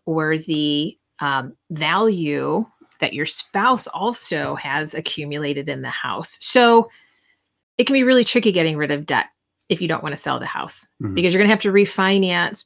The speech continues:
Speaker 1: most likely sufficient to buy out your spouse. Meaning, if they get thirty thousand dollars because that's their fifty percent equity share in the house,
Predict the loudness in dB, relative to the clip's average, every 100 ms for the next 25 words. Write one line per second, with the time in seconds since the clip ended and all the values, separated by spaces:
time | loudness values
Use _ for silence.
0 | -4 -4 0 0 0 0 -2 -2 -4 -4
1 | 0 2 2 0 -2 -4 -8 -10 _ _
2 | _ _ _ -8 -2 2 2 0 2 2
3 | 4 0 -2 -2 -2 -4 -8 -10 -16 -8
4 | -4 -4 -2 -2 0 -2 -2 -2 -2 -2
5 | -6 -10 -14 -4 0 0 0 0 0 2
6 | 2 2 -2 0 2 4 2 -2 -4 -6
7 | -6 -4 -4 -4 -4 -4 -4 -6 -6 -6
8 | -6 -4 -4 -6 -6 -6 -4 -2 -2 -2
9 | -4 -2 0 0 0